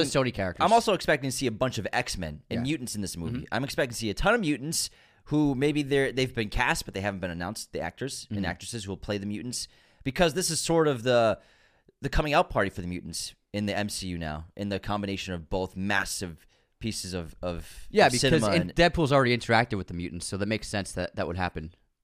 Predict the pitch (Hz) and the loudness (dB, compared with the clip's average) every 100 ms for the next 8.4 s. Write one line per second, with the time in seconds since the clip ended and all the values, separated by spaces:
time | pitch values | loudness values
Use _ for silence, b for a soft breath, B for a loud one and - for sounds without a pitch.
0 | _ - 107 - 113 131 127 127 101 101 | _ -4 -4 -2 -2 -2 -2 0 0 -2
1 | 95 92 - 110 104 101 92 95 90 85 | -4 -6 -4 -6 -4 -6 -8 -8 -6 -6
2 | 85 90 92 90 92 - b b b _ | -6 -4 -4 -4 -6 -8 b b b _
3 | - 123 117 110 104 95 95 87 95 98 | 2 2 2 -6 -4 -2 -2 -2 -2 -2
4 | 85 80 80 76 80 76 76 - 165 139 | -6 -8 -10 -10 -10 -10 -10 -2 -2 2
5 | 143 160 214 220 190 - 214 165 110 107 | 2 4 6 6 6 4 2 2 0 0
6 | 104 - 117 - _ _ _ _ _ - | -2 -2 -8 -10 _ _ _ _ _ -4
7 | 120 120 92 95 90 113 95 - 117 107 | -2 -2 -4 -4 -2 -2 -4 -4 -4 -2
8 | 107 - - 82 | -4 -6 -10 -12